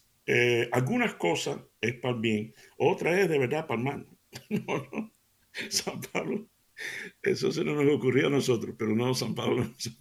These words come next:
Pablo, eh, a los romanos, que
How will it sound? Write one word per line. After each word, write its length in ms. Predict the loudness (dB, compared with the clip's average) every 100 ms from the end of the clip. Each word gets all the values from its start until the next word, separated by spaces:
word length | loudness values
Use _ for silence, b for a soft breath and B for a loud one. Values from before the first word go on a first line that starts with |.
| -10
Pablo, 380 | -6 -4 -6 -10 B B B B B B 0
eh, 600 | 6 6 6 2 -2 -8
a 100 | -4
los 160 | -2 -2
romanos, 580 | -2 0 0 -2 -4 -10 _ _ _ _ _ _ _ _ _ _
que 240 | -4 -4